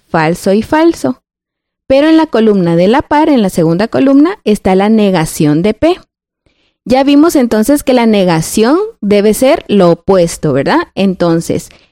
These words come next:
en donde había verdadero, ahora que es negación escribimos falso. Y donde la proposición era falsa,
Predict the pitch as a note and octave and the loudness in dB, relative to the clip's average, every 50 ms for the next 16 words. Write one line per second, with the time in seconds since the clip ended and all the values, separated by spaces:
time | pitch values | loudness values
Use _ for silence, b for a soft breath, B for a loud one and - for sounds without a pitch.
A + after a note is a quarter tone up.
0 | b b - G#3 G#3 G#3+ G3+ G3+ G3+ G3 F#3+ F#3+ E3+ E3 F3 G#3 G#3 F#3+ E3+ - | b b -2 0 0 2 2 0 0 2 2 2 2 2 2 2 2 2 0 -2
1 | - - D#3+ E3 F3 E3+ F3 F3 E3 D#3+ D#3+ - D3+ D#3 D#3 D#3 E3 E3+ G#3 B3+ | -4 -8 -8 -2 0 2 2 4 2 0 0 -2 -2 -2 0 0 0 0 2 2
2 | D#4+ F4+ A#4 - _ _ _ _ _ _ _ _ _ - F#3+ F3 F3+ F3+ E3+ E3+ | 0 0 -2 -4 _ _ _ _ _ _ _ _ _ -2 0 0 0 2 0 -2
3 | F3 - F3+ F3+ F3+ F#3 E3+ D#3+ D3 D3+ - - F3+ F3 E3 D#3 D#3+ - - F3 | -2 -2 -2 -2 0 0 -2 -2 -2 -2 -2 -2 -2 0 -2 -2 -4 -6 -8 -6
4 | D#3 F#3 A3 C4+ D4+ F4+ G4+ - - _ _ _ _ _ _ _ _ - - E3 | -4 -2 0 2 2 0 0 -4 -8 _ _ _ _ _ _ _ _ -4 -2 -2
5 | D#3 D#3+ D#3 D3+ - - - - _ _ _ _ _ _ _ _ _ _ _ _ | 0 -2 -2 -4 -6 -14 -20 -20 _ _ _ _ _ _ _ _ _ _ _ _
6 | _ - C4 C4 B3+ C4 C4+ C#4+ C#4+ D#4 D#4+ D#4+ D#4+ D#4 D#4 C4 - - B3 A#3+ | _ 0 2 2 4 2 2 2 2 2 2 2 2 2 0 -2 0 0 0 0
7 | B3 - A#3+ A#3+ - A#3+ B3 - A#3 A3 - G#3+ F#3 F3+ F#3 G3 A#3+ C#4 - - | 0 0 -2 -2 0 -2 0 0 -2 -2 0 0 0 0 0 0 -2 -2 -2 -2
8 | D#4 C#4+ D4+ D4 - - F#4+ | 0 2 2 0 0 -2 -4